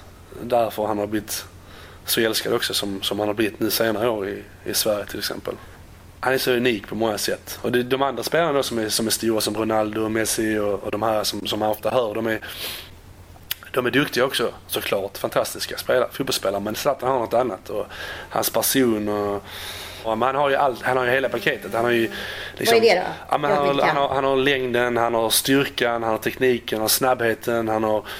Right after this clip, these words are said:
Speaker 1: eh, vision då, liksom, som man säger, spelintelligensen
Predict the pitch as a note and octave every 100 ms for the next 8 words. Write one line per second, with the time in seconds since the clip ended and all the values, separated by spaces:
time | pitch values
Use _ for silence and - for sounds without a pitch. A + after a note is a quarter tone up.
0 | - - - G2+ G2+ G2 G2 G2 G2+ G2
1 | - - - - G#2 - - - A#2 A#2
2 | - A2+ C3 G#2+ G2+ G#2+ - A2 A2 -
3 | C3 A#2 A2+ A2 G#2+ G#2 A2+ A2